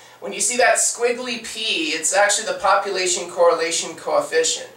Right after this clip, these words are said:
Yeah, I kinda warned you, there's tons of things in stats that look like P's,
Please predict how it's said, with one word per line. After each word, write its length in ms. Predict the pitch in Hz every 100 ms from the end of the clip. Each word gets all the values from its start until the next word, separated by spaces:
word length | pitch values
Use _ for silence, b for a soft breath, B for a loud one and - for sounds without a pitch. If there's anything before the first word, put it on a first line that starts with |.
| B B B
Yeah, 140 | 165 180
I 40 |
kinda 320 | - 247 196
warned 300 | 208 214 208
you, 80 | 175
there's 200 | 160 -
tons 340 | - 220 220 208
of 120 | 202
things 240 | 185 180
in 60 | 165
stats 460 | - 175 175 -
that 120 | - 160
look 180 | -
like 260 | 156 - -
P's, 560 | 180 180 202 214 -